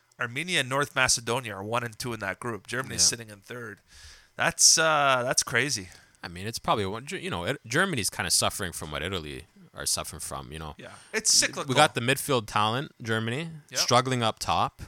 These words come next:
Speaker 2: They don't have, uh, an out-and-out striker that scores on a consistent basis. They don't have a solid center back foundation. And then they got some decent goalkeepers. It's almost very, it's really similar to Italy
Speaker 1: Yeah.
Speaker 2: in a way.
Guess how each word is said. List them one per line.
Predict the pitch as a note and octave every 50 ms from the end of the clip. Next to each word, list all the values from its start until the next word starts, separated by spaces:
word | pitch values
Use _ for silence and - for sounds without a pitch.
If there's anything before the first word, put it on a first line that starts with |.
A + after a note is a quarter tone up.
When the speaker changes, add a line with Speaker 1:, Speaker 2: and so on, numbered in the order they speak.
| - _ _ _ _ A2+
Speaker 2:
They | F#2+
don't | F#2 F#2 F2+
have, | G#2 G2+ G2+ G2 F#2 F2 F#2
uh, | F2+ F2+ F2 E2+ E2+ E2 D2+ - - _ _ _ _ _ _ _ _ _ _ _ _ _ _ _ _ _ _ -
an | - E2
out-and-out | C#2 D#2+ F2+ G2 F#2+ F#2 F2+ F2 E2+ - -
striker | - - - - - F#2 E2+ F2+ - - E2+ E2 G#2 G#2+ - _ _ _ _ _
that | - F2+ E2 E2 - -
scores | - - - - F2 E2 E2 F2
on | D#2+ D#2+
a |
consistent | - - E2+ - - F#2+ - - E2 D#2
basis. | - D2 E2 F#2+ - - C3+ B2+ - -
They | - F#2+
don't | F#2 G2+ G2+ G#2
have | G#2+ G2+ G2+ G2 F#2+ F#2 F2+ F#2+ - - - - _ _ -
a | E2+ D#2 -
solid | - - - G2 F2+ F#2+ F#2+ F#2 -
center | - - G2 G2 F#2+
back | F#2 G2 F#2 F#2 F2+ - - -
foundation. | - - - G2 F#2 F2 D#2+ F2 F#2 A2 - - - D3 D#3+ F#3 _ _ - - - - - - - -
And | - A2
then | G#2+ G#2+
they | A2+ A2+
got | A2 A#2+ A#2+ A#2+ A#2+ -
some | - - A#2
decent | A2+ B2 A#2+ - - A#2 A#2+
goalkeepers. | C3 C3+ - - G2 F#2+ - F2+ F2+ A#2
It's | B2+ -
almost | G3+ G3+ F3+ C3+ G#2+ G#2
very, | G#2+ A#2+ A#2 G#2+ G2+ G2
it's | G#2+ - -
really | A2+ - - A#2+ C3+ D#3+ D#3 C3+ A2+ G2 F#2
similar | F#2 - - A#2+ A2+ G#2+ F2+ E2
to | D#2 D2+
Italy | F2 F2 D#2+ C#2+ C#2 - - _ _ _ -
Speaker 1:
Yeah. | A2 B2 C#3+ C3 - _ -
Speaker 2:
in | F2 E2
a | D#2
way. | D#2 E2 D#2 C#2+ E2+